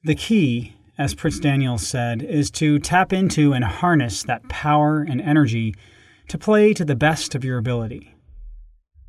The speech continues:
So, how can we find power within peace?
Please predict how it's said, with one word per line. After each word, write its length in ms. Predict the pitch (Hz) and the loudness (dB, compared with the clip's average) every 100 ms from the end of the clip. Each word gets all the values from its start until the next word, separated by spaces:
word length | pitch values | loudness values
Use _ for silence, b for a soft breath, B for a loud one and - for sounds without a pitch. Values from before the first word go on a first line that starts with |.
| - - - _ _ _ - | -20 -20 -20 _ _ _ -16
So, 460 | - 208 202 196 | 0 4 6 4
how 340 | - - 196 269 | 2 -2 0 0
can 180 | 262 | 0
we 120 | 240 180 | 2 2
find 480 | - 170 165 147 | 2 4 4 4
power 720 | - - 190 185 135 123 120 107 | 0 -6 -4 0 0 -2 -6 -6
within 360 | 135 113 127 113 | -4 -2 -2 -2
peace? 560 | - 139 - - - | -4 -6 -8 -12 -12